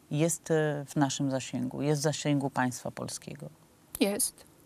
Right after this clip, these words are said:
Speaker 2: Jest, jest wys-, wystarczająca. E, wystarczająca jest i ilość dowodów. Oczywiście, że, że, mm, słysz-,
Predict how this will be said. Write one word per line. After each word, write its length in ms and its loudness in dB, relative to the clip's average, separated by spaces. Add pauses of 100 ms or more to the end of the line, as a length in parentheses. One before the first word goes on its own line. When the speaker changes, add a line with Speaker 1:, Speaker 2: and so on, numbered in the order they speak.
(340)
Speaker 2:
Jest, 240 4
jest 200 4
wys-, 240 4
wystarczająca. 960 6 (460)
E, 140 6
wystarczająca 880 6
jest 440 4
i 180 2 (460)
ilość 260 8
dowodów. 560 6
Oczywiście, 560 6
że, 240 4 (340)
że, 460 4
mm, 960 -2 (2500)
słysz-, 260 0